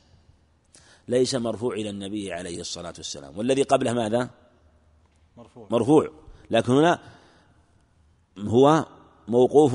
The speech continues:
Speaker 1: على أنس، وأن أنس قال ذلك، وهذا هو السر في أن البخاري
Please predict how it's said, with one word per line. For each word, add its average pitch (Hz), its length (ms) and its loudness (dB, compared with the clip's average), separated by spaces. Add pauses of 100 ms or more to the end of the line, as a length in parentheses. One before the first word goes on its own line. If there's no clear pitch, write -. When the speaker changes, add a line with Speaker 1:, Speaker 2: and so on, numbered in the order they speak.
Speaker 1:
على 107 200 2
أنس، 95 560 -4 (520)
وأن 120 300 -4
أنس 127 280 -2
قال 113 200 -2
ذلك، 92 360 -8
وهذا 135 340 -2
هو 135 140 0
السر 151 400 0
في 120 220 -6
أن 127 140 -2
البخاري 120 680 0